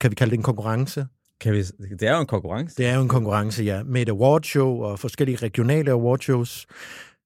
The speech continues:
Speaker 1: Hvor, øh, hvor er Global Startup Awards henne nu i, i sin rejse? Altså, er I lige startet?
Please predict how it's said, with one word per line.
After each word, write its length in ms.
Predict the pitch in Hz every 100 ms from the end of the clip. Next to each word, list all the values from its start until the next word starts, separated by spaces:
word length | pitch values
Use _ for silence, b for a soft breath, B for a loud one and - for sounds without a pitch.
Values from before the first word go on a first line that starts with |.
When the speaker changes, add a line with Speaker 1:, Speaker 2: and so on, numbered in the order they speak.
| _ -
Speaker 1:
Hvor, 360 | 117 123 160 196
øh, 260 | 127 110 110 - 127
hvor 240 | 123 165
er 40 |
Global 300 | 143 143 143
Startup 340 | 147 123 123 139
Awards 500 | 117 107 107 - -
henne 400 | - 123 139 123
nu 240 | 127 165 190 -
i, 280 | 143 117 117 -
i 80 |
sin 280 | 110 123 117
rejse? 460 | 101 107 160 - 120 - -
Altså, 460 | 120 - 113 104 107
er 100 | 113
I 120 | 107
lige 220 | 107 156
startet? 540 | 175 131 113 156 165